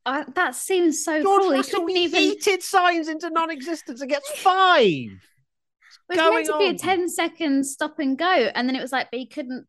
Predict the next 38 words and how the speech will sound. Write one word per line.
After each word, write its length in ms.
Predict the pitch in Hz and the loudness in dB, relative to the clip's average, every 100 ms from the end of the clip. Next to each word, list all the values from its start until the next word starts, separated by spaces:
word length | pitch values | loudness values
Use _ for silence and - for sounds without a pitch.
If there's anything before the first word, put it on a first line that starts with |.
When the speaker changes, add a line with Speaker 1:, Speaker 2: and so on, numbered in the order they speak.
| - | -4
Speaker 1:
do 100 | 294 | -2
it 100 | 269 | 0
in 100 | 247 | -2
the 80 | 247 | 0
race, 260 | 285 226 | 0 0
so 80 | 233 | -6
it's 140 | 226 - | -8 -4
thirty 280 | 262 233 | -4 -4
seconds 520 | 226 247 240 247 233 233 | -6 -8 -8 -10 -8 -6
on 200 | 226 226 | -6 -4
your 120 | 226 | -2
<laughs> 580 | 220 233 302 381 302 302 | 0 0 -2 -10 -12 -4
lap 180 | 320 - - | -4 -4 -4
time, 240 | 254 202 | -2 0
like, 200 | 220 214 | -2 -6
finish 260 | 277 262 - | -6 -8 -8
time. 220 | 320 254 | -8 -6
I 40 | |
was 80 | 220 | -6
like, 140 | 254 - _ - _ | -6 -8 _ -20 _
"Well, 140 | 571 523 | 2 4
that's 160 | 480 - | 2 2
totally 280 | 415 277 311 | 0 2 2
unfair," 280 | 370 508 622 554 | 0 2 2 4
'cause 100 | 480 | 0
he 80 | 349 | 0
didn't 200 | 403 415 | -2 -2
even 200 | 339 330 | -2 -4
have 140 | 330 | -4
enough 240 | 330 349 330 _ - | -4 -6 -8 _ -12
o-, 100 | 311 - | -8 -4
option 420 | 349 - 339 302 | -6 -6 -8 -8
to 100 | 294 | -8
take 360 | 320 381 - | -8 -6 -6
it. 180 | 202 170 - - - _ - | -8 -8 -12 -20 -20 _ -6
But 100 | 311 | 0
yeah, 320 | 302 226 - | 2 2 0
I, 160 | 302 | -2